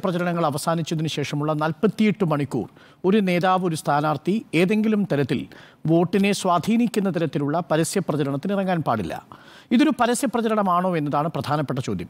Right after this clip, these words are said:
അത് പരോക്ഷമായൊരു പരസ്യ പ്രചരണമാണ് എന്ന പ്രതിപക്ഷ കക്ഷികളുടെ അഭിപ്രായത്തിൽ കഴമ്പുണ്ടെന്നാണ് എൻ്റെ സങ്കല്പം. അത് തിരഞ്ഞെടുപ്പ് കമ്മീഷൻ തള്ളിയെങ്കിൽ പോലും. എന്തുകൊണ്ടാണ്? ഈ, ഇതൊരു വ്യക്തി സ്വന്തമായിട്ട്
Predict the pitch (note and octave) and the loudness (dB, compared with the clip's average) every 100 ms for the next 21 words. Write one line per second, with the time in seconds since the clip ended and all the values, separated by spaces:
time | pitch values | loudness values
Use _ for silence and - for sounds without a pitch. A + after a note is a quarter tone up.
0 | - E3 - E3+ G3 A#3 - A#3 G#3+ G3+ | -4 -2 2 2 2 0 -2 0 2 0
1 | F#3 E3 D#3 G#3+ F3 F3 E3+ D#3+ C#3 C3 | 0 -2 -2 -2 -4 -2 -2 -2 -2 -2
2 | D3+ A#3 D3+ C#3+ E3+ D3 C#3+ - - E3+ | -2 -4 -2 -2 -4 -4 -4 -4 -4 -4
3 | C3+ C#3+ C3+ B2 C#3 C3 - C#3 A#2+ A2+ | -4 -4 -2 -2 -2 -4 -2 -2 -2 -4
4 | E3 - F3+ G#3 F#3 E3 D#3+ F#3+ G3 G3+ | -2 0 0 0 -2 -2 -4 -4 -4 -2
5 | F#3+ D3+ - - D3+ G#3+ - - - F3 | -4 -4 -6 -2 0 0 -4 -10 0 2
6 | G3+ E3+ F#3 D#3 D#3 - D#3+ D3 D#3 D#3+ | 2 0 -2 -2 -4 -4 -6 -2 0 2
7 | D#3+ C3 A#2 - D2+ - _ - - - | 2 0 -4 -6 -8 -12 _ -20 -20 -2
8 | G3+ G3+ F#3+ D#3+ C#3 C3+ - - - - | 2 4 2 0 0 -4 -8 -20 -20 -10
9 | - C4+ E4+ D#4+ - - - A#3 C#4 C4 | 0 4 4 0 -6 -8 0 2 4 2
10 | G#3 G3 - D4 E4+ - - G#3+ B3 C4 | 2 0 2 0 0 -6 -2 0 0 2
11 | C#4 B3+ A3 G3+ | 2 2 0 0